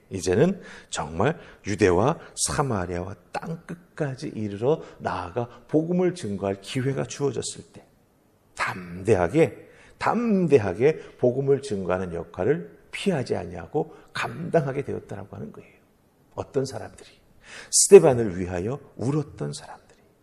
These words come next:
스데반의 기억을 마음속에 품었던 자들이,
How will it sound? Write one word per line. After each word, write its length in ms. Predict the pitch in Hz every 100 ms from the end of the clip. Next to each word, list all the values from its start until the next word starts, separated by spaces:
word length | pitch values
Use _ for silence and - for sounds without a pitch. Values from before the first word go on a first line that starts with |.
| _ _ - -
스데반의 600 | - 185 196 165 156 147
기억을 400 | - 117 101 110
마음속에 540 | 95 92 95 - 101
품었던 600 | - - 202 180 175 156
자들이, 340 | - - -